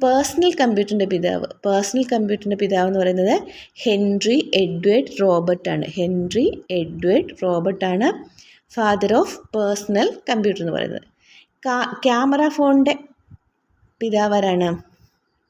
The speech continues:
ഫിലിപ്പ് കാൻ. ഫിലിപ്പ് കാൻ ആണ് ക്യാമറ ഫോണിൻ്റെ പിതാവ്. ബൈനറി കോഡിൻ്റെ പിതാവോ? യൂജിൻ പോൾ കർത്തീസ്.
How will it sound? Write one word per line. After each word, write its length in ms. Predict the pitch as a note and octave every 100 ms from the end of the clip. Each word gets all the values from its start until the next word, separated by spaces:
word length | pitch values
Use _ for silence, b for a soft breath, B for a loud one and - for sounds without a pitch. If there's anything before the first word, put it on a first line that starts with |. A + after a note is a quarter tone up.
| _ _ _ _
ഫിലിപ്പ് 420 | B3 A3 A3+ - -
കാൻ. 160 | F3+ - b b b b -
ഫിലിപ്പ് 340 | A#3 A3+ A#3 -
കാൻ 180 | A#3 G#3+ G3+
ആണ് 160 | A#3 F#4 -
ക്യാമറ 380 | G#3+ G3 G3+ G#3 G#3+
ഫോണിൻ്റെ 420 | G#3 F#3+ F#3 F#3+ E4+ G4+ -
പിതാവ്. 400 | G3+ E3 E3+ D#3+ - B B B G3
ബൈനറി 460 | A3 A3 A#3+ C4 D4+ D4
കോഡിൻ്റെ 340 | C4 B3 B3+
പിതാവോ? 460 | A3 G#3 G3+ G3+ G3+ G3+ - _ _ _ _ _ _ _ _
യൂജിൻ 440 | G3+ G#3+ A3 A3+ A3+ A3
പോൾ 160 | B3 B4 - - -
കർത്തീസ്. 560 | F#3+ G#3 - E3 -